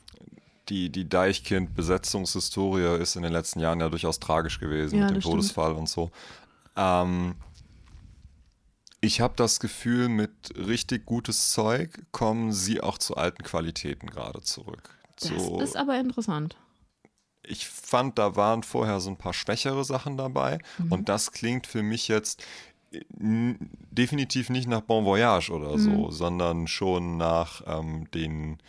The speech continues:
Speaker 1: den elektronischeren Sachen. Aber da krieg ich das eher in eine Reihe. Das macht jetzt für mich schon wieder ein bisschen mehr Sinn.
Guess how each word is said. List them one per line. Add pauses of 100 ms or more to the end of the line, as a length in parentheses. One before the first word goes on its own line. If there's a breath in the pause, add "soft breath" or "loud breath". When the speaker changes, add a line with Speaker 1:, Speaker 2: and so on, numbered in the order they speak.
(420 loud breath)
Speaker 1:
den
elektronischeren
Sachen. (240)
Aber (300)
da
krieg
ich
das
eher
in
eine
Reihe. (180)
Das
macht
jetzt
für
mich
schon
wieder
ein
bisschen
mehr
Sinn.